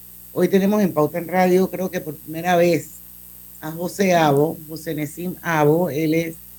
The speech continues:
financista y, eh, autor financiero. Ha escrito varios libros, que los pueden conseguir en Amazon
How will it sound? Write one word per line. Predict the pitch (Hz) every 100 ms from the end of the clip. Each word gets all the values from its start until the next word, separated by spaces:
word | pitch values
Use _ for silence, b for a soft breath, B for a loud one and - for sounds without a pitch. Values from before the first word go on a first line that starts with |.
| - - -
financista | 170 165 160 156 196 196 - 202 202 -
y, | - 190 214 208 - - - - - - -
eh, | 180 170 -
autor | 180 - 208 202
financiero. | 233 214 147 - 190 165 160
Ha | 175
escrito | 165 190 190 170
varios | 208 233 247 220
libros, | 214 214 165 147 165 180
que | 160
los | 160
pueden | 156 202 220
conseguir | 214 151 160 175
en | 190 196
Amazon | 202 208 190 165